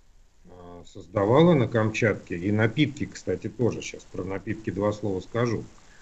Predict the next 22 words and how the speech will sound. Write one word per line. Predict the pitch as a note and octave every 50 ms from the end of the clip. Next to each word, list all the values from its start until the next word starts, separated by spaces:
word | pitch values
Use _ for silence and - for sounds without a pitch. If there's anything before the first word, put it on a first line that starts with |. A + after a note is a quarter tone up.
| - - - - - - - - -
а, | F2 E2+ D#2+ D#2 D#2 E2+
обязательно. | F2+ F2 G#2+ G2 G#2 A2 F#2 - - F#2 F2 E2 D#2+ - - - - - - - -
Эти | G2+ F#2+ A2 A2+ G#2+ B2+ C3 E3+
блюда, | B2+ G#2+ A#2 D3 F3+ E3 E3+
м, | C#3+ C3 B2 A2+ G#2 G2+ G2+ G#2
ну, | A#2+ G#2
в | - - -
том | - C3 A#2+ A#2+ A#2+
или | A2+ A2 A#2
ином, | A#2 A#2 A2+ A2 A2
э, | G#2+ G2+ G2 G2 F#2+ G2
интерпретации | G2+ G2+ G#2+ A2 - - B2 A#2 A2 - C#3 D3 E3 D#3+ - B2 G#2 F2+ - - - - - -
можно | G#2 A#2 C3+ C#3+ C#3 B2
сейчас | - - A2+ - - B2+ A#2+ A2+
пока | - G#2+ G2 F2 - A#2+
еще | A#2+ A#2+ A2+ - A#2+
и | A2+ G#2+
в | G#2
Москве | A2+ C3 D3 D3 - - C#3+ G#2+ -
попробовать | - F#2+ F#2+ - C3 C3+ D3 D3 C3+ A2+ E2+
в | F2+ F#2+
рамках | F#2 G#2 A2 G#2+ A2 -